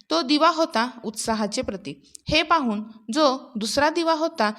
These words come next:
जो शांतीचे प्रतीक होता, त्यानेही हाच विचार केला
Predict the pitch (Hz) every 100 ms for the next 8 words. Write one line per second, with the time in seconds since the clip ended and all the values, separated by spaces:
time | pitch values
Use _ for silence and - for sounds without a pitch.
0 | - _ 277 311 247 214 269 240 330 320
1 | 311 311 311 294 320 - - - 269 277
2 | 320 294 247 - - 320 - 359 - 302
3 | 294 285 220